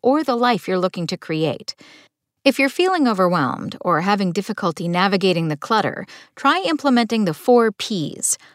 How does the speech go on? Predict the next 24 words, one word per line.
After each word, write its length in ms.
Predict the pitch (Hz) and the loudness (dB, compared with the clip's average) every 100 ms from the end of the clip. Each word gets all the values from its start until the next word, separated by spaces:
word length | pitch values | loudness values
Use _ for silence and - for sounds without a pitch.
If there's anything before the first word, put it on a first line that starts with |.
| _ _ - | _ _ -6
Prioritize 880 | 214 202 214 247 294 262 247 285 - | 0 2 4 2 2 0 0 0 0
what 160 | 220 | 0
you 120 | 190 208 | 0 -2
use 320 | 175 214 247 | -2 -2 0
most, 400 | 143 143 - - _ _ _ _ | -2 -2 -4 -8 _ _ _ _
patch 400 | - 214 262 - | -4 0 2 2
up 340 | 185 160 - - | 0 0 -2 -6
what 240 | - 175 170 | 0 0 0
requires 480 | 160 196 180 170 | -2 0 0 0
only 200 | 170 160 | -2 -2
minor 400 | 160 165 190 160 - | -2 0 0 -2 -2
upkeep, 500 | 208 - 139 107 - _ _ _ | -2 -4 -10 -10 -12 _ _ _
profit 600 | - 277 349 - 156 185 - | -2 2 4 2 0 -2 0
off 220 | 185 170 | 0 0
of 160 | 175 160 | -2 -2
items 420 | 190 202 190 180 | 0 0 0 -2
that 160 | 175 160 | -2 0
are 100 | 160 | 0
no 200 | 185 233 | 0 2
longer 340 | 220 190 170 | 2 4 2
of 80 | 156 | 2
value 340 | 165 156 139 | 2 0 0
to 160 | 135 - | -6 -8
you 460 | 139 240 254 143 | -4 0 2 2